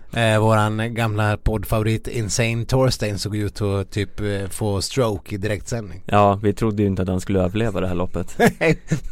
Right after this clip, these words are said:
Speaker 1: med tanke på hans tidigare, man kanske ska skratta åt det här, men hans tidigare hjärtproblem som vi har pratat om i podden,
Speaker 2: Mm.
Speaker 1: eh, och hur han liksom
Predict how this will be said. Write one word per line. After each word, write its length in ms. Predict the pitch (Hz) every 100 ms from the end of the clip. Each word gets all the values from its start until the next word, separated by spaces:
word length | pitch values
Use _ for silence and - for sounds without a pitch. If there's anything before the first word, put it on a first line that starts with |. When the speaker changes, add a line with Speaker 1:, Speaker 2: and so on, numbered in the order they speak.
| 240 180 156 165 147
Speaker 1:
med 240 | - 127 - - - 139 131 -
tanke 400 | 147 156 104 135
på 60 |
hans 220 | 131 123 -
tidigare, 440 | 156 135 131 123 - - -
man 140 | 117
kanske 200 | 117 101
ska 180 | 101 110
skratta 400 | - 127 - 175
åt 80 | -
det 60 |
här, 100 | 110
men 100 | 110
hans 140 | 113 -
tidigare 360 | 131 120 123
hjärtproblem 500 | 131 - 131 165 156
som 120 | 117
vi 60 | 101
har 80 | 95
pratat 220 | 101 -
om 120 | 101
i 40 | 95
podden, 340 | 95 101 101 - - - -
Speaker 2:
Mm. 140 | 107 107
Speaker 1:
eh, 40 |
och 160 | 107 98
hur 160 | 104 101
han 240 | 98 98
liksom 360 | 98 - 98